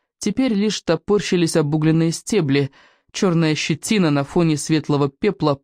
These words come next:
покрывавшего весь склон. Такое могло произойти только по одной причине.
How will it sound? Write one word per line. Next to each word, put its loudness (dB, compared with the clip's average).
покрывавшего -2
весь -2
склон. -6
Такое 0
могло 0
произойти 0
только -2
по 2
одной 0
причине. -4